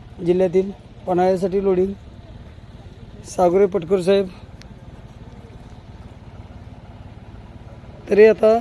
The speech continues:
जे लोडिंग चाललेलं आहे हे पंधरा किलोच्या बॅगमधील बघू शकतोय आपण वड आहे. त्याचबरोबर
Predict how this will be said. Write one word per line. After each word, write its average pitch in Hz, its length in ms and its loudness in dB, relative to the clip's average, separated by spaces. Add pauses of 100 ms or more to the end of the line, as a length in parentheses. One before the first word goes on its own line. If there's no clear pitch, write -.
(100)
जे 190 220 4
लोडिंग 208 240 6
चाललेलं 202 340 4
आहे 160 140 2
हे 160 200 2
पंधरा 196 320 2
किलोच्या 214 320 2
बॅगमधील 190 520 4 (240)
बघू 170 220 -2
शकतोय 190 260 0
आपण 180 300 0 (1500)
वड 185 220 4
आहे. 180 300 4 (840)
त्याचबरोबर 196 760 4